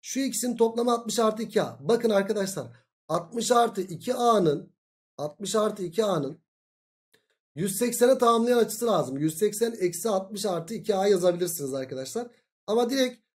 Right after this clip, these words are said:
altmışın yüz seksene tamamlayan nedir? Yüz yirmidir. İki A'dan kurtulman lazım. E, eksi iki A yazman lazım.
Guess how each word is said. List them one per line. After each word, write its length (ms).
altmışın 440
yüz 160
seksene 360
tamamlayan 480
nedir? 280
Yüz 280
yirmidir. 420
İki 220
A'dan 300
kurtulman 500
lazım. 400
E, 80
eksi 340
iki 200
A 80
yazman 400
lazım. 300